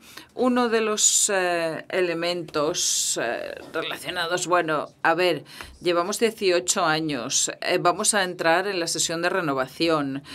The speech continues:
Y, bueno, hay que plantearse qué es lo que hay que hacer para el futuro. El futuro del que, que vamos a hablar aquí, el futuro de la gobernanza digital o la gobernanza de Internet o, eh,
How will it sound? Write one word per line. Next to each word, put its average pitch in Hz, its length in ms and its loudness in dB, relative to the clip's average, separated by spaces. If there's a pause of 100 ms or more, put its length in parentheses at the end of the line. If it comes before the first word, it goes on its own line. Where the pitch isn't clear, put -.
(400)
Y, 190 360 4
bueno, 190 340 0
hay - 100 4
que 190 140 0
plantearse 185 520 2
qué 277 100 -4
es 285 120 -2
lo 214 80 -2
que 180 80 0
hay 165 60 0
que 165 80 -4
hacer 160 180 -4
para 151 160 -2
el 147 80 -8
futuro. 175 480 -2 (240)
El 160 100 -4
futuro 160 460 0
del 185 180 0
que, 151 440 -4
que 175 80 -2
vamos 165 320 0
a - 20 0
hablar 156 300 0
aquí, 214 320 2
el 175 80 4
futuro 160 360 -4
de 160 120 -2
la 156 100 2
gobernanza 151 540 -2
digital 214 840 2
o 180 120 0
la 143 100 0
gobernanza 147 640 -4
de 143 160 -2
Internet 175 880 -2
o, 165 640 2
eh, 160 300 2